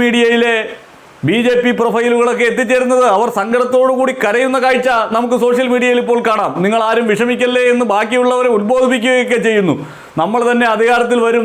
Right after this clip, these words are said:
നമ്മൾ തന്നെ അധികാരത്തിൽ വരും." ഈ ശിവഭക്തനായ നരേന്ദ്രമോദിയെ അങ്ങനെ ശിവൻ, ആ, കൈവിടുമോ എന്നൊക്കെയുള്ള ചോദ്യങ്ങളുമായിട്ടാണ്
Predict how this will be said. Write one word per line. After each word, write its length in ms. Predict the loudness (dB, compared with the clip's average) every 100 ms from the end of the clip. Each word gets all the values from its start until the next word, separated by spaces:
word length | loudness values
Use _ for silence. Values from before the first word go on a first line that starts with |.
| -2
നമ്മൾ 200 | -2 -2
തന്നെ 160 | 0 -2 0
അധികാരത്തിൽ 440 | 0 0 0 0 0
വരും." 180 | 0 -2 -8 -18 -20 -20 -20 -20 -20 -20 -20 -20 -20 -14 -4 -2
ഈ 40 | 0
ശിവഭക്തനായ 640 | 0 2 2 0 0 0 0 0
നരേന്ദ്രമോദിയെ 720 | 0 0 0 0 0 2 0
അങ്ങനെ 180 | 0 -2 0
ശിവൻ, 200 | 2 2 0 -2 -8 -6
ആ, 20 | -2 0 0 0 -4 -16 -20 -14 -6
കൈവിടുമോ 440 | -2 0 0 2 2 2
എന്നൊക്കെയുള്ള 420 | 0 0 0 0 0
ചോദ്യങ്ങളുമായിട്ടാണ് 760 | 0 0 0 0 0 0 0